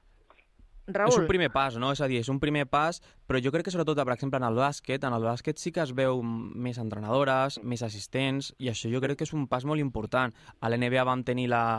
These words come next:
Speaker 2: una se-, una entrenadora que és a la segona de, de Greg Popovich, el millor entrenador, possiblement un dels millors entrenadors de la història, eh, i ara està a la,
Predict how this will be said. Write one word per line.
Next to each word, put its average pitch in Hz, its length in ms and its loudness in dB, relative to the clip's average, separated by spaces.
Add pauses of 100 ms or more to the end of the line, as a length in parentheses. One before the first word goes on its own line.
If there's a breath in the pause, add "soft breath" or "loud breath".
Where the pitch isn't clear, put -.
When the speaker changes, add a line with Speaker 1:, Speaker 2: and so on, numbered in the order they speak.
Speaker 2:
una 113 240 -6
se-, - 160 -8
una 120 160 -4
entrenadora 117 420 0
que 113 120 -4
és - 20 -4
a 117 80 0
la 113 100 0
segona 117 460 0
de, 113 80 2 (220)
de 113 100 -2
Greg 123 160 0
Popovich, 135 480 -2
el 107 240 -4
millor 110 240 -2
entrenador, 107 540 -4
possiblement 110 340 -2
un 123 160 -2
dels 113 160 0
millors 110 240 -2
entrenadors 107 240 -4
de 110 80 -2
la 107 80 -4
història, 139 320 -2
eh, 123 960 0
i 120 80 0
ara 123 160 2
està 131 220 2
a 127 80 4
la, 117 80 4